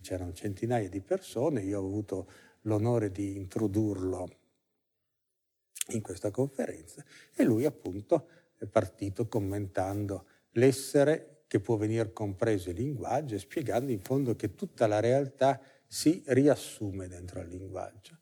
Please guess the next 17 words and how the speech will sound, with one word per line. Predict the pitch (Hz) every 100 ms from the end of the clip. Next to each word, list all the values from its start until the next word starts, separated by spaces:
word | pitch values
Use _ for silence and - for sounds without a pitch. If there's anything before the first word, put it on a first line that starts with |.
| _
Però | - 226
mentre | 143 143 196
lui | 196
parlava | - 143 120 143 170 - 95
mi | 95
dicevo: | 90 - 104 90 87 _ - _ -
"Ma | 160 - _ _ _
davvero | _ 151 143 208 240 170 -
il | 139 117
Vesuvio | 127 110 180 180 117 98
che | -
sta | - 135
qua | 117 113 - 110
fuori, | - - 196 107 90
che | 90 95
potrebbe | - 107 131 117
cominciare | 104 107 110 101 147 143 110 - -